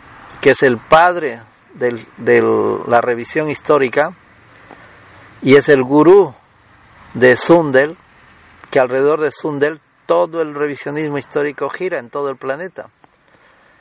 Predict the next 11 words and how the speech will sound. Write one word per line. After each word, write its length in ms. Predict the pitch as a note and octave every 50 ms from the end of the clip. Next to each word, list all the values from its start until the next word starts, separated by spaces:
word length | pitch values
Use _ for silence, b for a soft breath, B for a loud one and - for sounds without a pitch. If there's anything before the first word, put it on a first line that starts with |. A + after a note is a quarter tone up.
| b b b b -
Él 200 | D3 C#3 C#3 D3
ha 80 | D3
dicho, 360 | D3+ D3+ C#3+ - - C#3+ C#3 -
"Nunca 580 | C#3+ C#3+ D#3 F#3 G3+ G#3 G3+ F3+ - F#3 E3+
mezcles 880 | D#3 D3+ D3+ D#3+ E3 D3 - - - D3+ D3+ D#3 D#3+ D3+ - - - -
al 160 | - C3 B2 B2
pueblo 280 | - D#3 D3 D#3 D#3
judío 360 | - - C#3 C#3 C#3+ D3+ D3
con 140 | - C3 B2
los 100 | B2+ A#2
sionistas. 760 | - - C#3 C#3+ E3 F#3 F3 - _ _ _ _ _ _ _